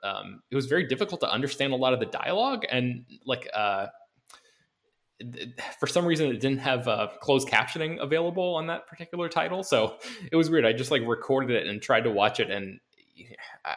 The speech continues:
a, a decent percentage, I don't know, ten, twenty percent of the dialogue or something was completely unintelligible to me. And, you know, it's a lot of characters, like, um, in enclosed spaces, and there's loud mechanical,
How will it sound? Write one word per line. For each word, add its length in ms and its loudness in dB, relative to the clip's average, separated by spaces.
a, 120 -2
a 100 0
decent 440 -2
percentage, 480 -4
I 60 -2
don't 100 -4
know, 120 -6
ten, 300 -4
twenty 320 -2
percent 300 -2
of 80 -2
the 60 -2
dialogue 460 2
or 60 0
something 380 -4
was 120 4
completely 520 -2
unintelligible 640 -4
to 120 -12
me. 240 -8
And, 300 -4
you 100 -6
know, 120 -4
it's 160 -8
a 60 0
lot 220 4
of 100 0
characters, 500 -2
like, 200 -2
um, 280 -2
in 240 2
enclosed 680 0
spaces, 680 -2
and 100 -4
there's 160 -4
loud 420 2
mechanical, 960 -4